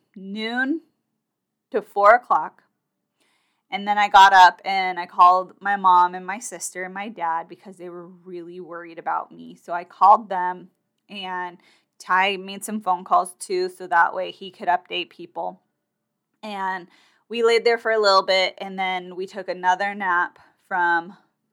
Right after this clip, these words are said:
or I took another nap. I don't know if he napped, but I took another nap from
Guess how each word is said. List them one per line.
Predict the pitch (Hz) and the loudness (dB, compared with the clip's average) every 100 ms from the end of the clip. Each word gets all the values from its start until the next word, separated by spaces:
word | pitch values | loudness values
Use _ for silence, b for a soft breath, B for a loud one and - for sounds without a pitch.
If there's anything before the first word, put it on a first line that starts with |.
| _ - | _ 4
or | 208 - | 6 10
I | 214 | 10
took | 226 233 | 8 -6
another | 180 175 170 175 | -20 -20 -18 -18
nap. | 175 180 | -14 -12
I | - | -8
don't | 190 202 | -8 -8
know | 170 | -12
if | 170 | -16
he | 185 | -20
napped, | 175 160 160 _ | -12 -10 -10 _
but | 170 | -4
I | 180 | -4
took | 196 220 | -4 -12
another | 190 185 180 | -18 -16 -14
nap | 185 175 180 | -8 -8 -8
from | - 180 | -14 -18